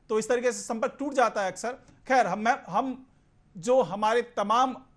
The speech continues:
मेहमान हमारे साथ जुड़े थे, सबको मैं धन्यवाद कहूंगा, सबका शुक्रिया अदा करूंगा। और अब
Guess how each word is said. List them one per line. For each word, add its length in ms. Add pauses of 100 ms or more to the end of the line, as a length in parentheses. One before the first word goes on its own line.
मेहमान 380
हमारे 260
साथ 160
जुड़े 220
थे, 120
सबको 380
मैं 240
धन्यवाद 380
कहूंगा, 460 (200)
सबका 340
शुक्रिया 380
अदा 200
करूंगा। 520 (340)
और 400
अब 360